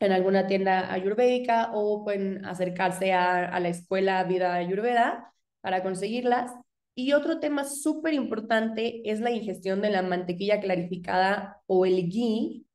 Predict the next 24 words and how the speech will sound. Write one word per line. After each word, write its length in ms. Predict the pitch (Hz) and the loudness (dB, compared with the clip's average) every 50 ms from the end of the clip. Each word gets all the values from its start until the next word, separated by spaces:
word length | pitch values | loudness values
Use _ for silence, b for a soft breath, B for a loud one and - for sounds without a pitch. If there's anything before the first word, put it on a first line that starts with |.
| _ _ _ _ _ | _ _ _ _ _
Eh, 240 | - 180 175 175 170 180 | -4 -2 -2 -2 0 0
el 180 | 190 190 190 | 0 0 2
ghee 280 | 180 220 226 226 226 214 | 0 0 2 2 4 2
es, 260 | 208 208 214 - - B B B B B _ _ | 2 0 -2 -6 -12 B B B B B _ _
es 160 | - 202 196 | -4 -2 0
esta 200 | 202 196 202 208 | 0 0 0 0
mantequilla 580 | 214 202 190 196 185 180 - 202 202 202 190 196 | 0 0 0 0 -2 -2 -2 0 0 0 0 0
que 80 | 196 | -2
se 160 | 175 175 185 180 | -4 -2 -4 -4
purifica 1080 | - 175 175 180 175 175 175 175 233 226 220 220 196 190 190 - - - - - _ _ _ _ - | -4 -2 0 0 0 0 0 0 -2 -2 -2 0 0 0 0 -2 -4 -8 -14 -18 _ _ _ _ 2
para 240 | 190 180 180 175 175 | 4 4 4 4 2
que 300 | 175 180 175 - - - | 2 2 0 0 0 0
obtengamos 760 | 185 196 190 - 185 185 190 185 190 190 196 196 196 196 - | 0 0 0 0 0 0 2 2 2 2 2 0 0 -2 -4
ese 240 | 196 185 185 190 185 | -6 -4 -4 -4 -4
líquido, 840 | 185 190 190 190 - 196 190 185 180 180 180 180 175 180 175 175 175 - _ | -2 -4 -6 -4 -2 0 2 4 4 4 4 2 0 -2 -4 -6 -8 -10 _
pues 120 | - 190 185 | -4 -2 2
más 220 | 196 196 196 196 | 2 4 4 4
bien 140 | 208 202 - | 2 0 0
es, 180 | 202 190 - | -2 -2 -2
esa 360 | - - 196 196 - 202 196 196 | -4 -4 -4 -2 -2 -2 -2 0
consistencia 1040 | 202 196 190 196 190 185 - - 185 185 180 180 190 185 185 185 185 185 185 185 - _ _ _ _ _ _ _ _ _ _ _ | 0 -2 -2 -2 -4 -6 -4 -2 -2 -2 -2 -2 0 0 2 2 2 0 -2 -6 -14 _ _ _ _ _ _ _ _ _ _ _
suave 880 | - - - - - 233 214 214 208 208 202 180 165 - - 170 - _ _ _ _ _ | -18 -16 -12 -6 -2 2 4 4 6 4 4 2 0 -4 -6 -8 -12 _ _ _ _ _
y 140 | - 190 190 | -4 -2 2
dorada. 680 | 170 175 175 175 190 190 185 185 165 156 180 - - | 4 4 4 6 6 6 6 4 2 0 -4 -10 -16